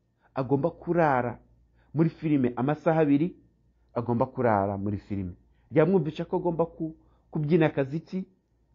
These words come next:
akumva ko agomba ku-, kukabyina. Ryamwumvisha ko irari ry'umutima we, ryamwumvisha ko atagomba kureka uriya mukobwa cyangwa se uriya mudamu uri mu nzira za haramu, akumva ko atagomba kumureka. Uwo nguwo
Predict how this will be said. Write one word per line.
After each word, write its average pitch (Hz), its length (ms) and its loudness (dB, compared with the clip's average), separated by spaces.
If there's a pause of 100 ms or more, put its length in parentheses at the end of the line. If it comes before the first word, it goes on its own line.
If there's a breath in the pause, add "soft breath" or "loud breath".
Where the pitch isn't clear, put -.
akumva 120 360 -4
ko 123 140 -2
agomba 107 220 2
ku-, - 180 -16
kukabyina. 98 560 -6 (400)
Ryamwumvisha 120 840 -2
ko 180 280 -4 (220)
irari 143 260 4
ry'umutima 151 520 -2
we, 156 160 2 (280 soft breath)
ryamwumvisha 175 600 2
ko - 100 -14
atagomba 120 380 -6
kureka - 460 -6 (100)
uriya 180 260 2
mukobwa 135 640 -2
cyangwa 170 280 -4
se 196 140 -16
uriya 156 180 0
mudamu 107 600 0 (720)
uri 226 120 2
mu 196 140 4
nzira 117 300 0
za 101 140 -4
haramu, 127 580 0 (760)
akumva 107 340 -6
ko - 100 -10
atagomba 98 360 -2
kumureka. 87 500 -4 (540)
Uwo 113 160 0
nguwo 110 500 -2